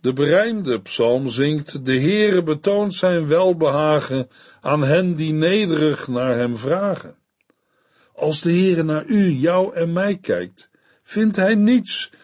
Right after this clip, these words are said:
waarom hij ons mensen zou redden. Maar in de komst en het werk van Christus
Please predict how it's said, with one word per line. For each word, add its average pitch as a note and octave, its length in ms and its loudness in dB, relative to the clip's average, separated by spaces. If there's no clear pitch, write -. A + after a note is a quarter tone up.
waarom F#3 540 0
hij F3+ 260 4
ons A#3 380 0
mensen G3+ 440 0
zou E3 340 2
redden. A2 480 -4
Maar C#3 200 -2
in C#3 140 0
de A2 100 0
komst G3+ 500 -4
en E3 120 -4
het B2 180 -4
werk F3+ 360 -2
van D3+ 220 -4
Christus - 680 -4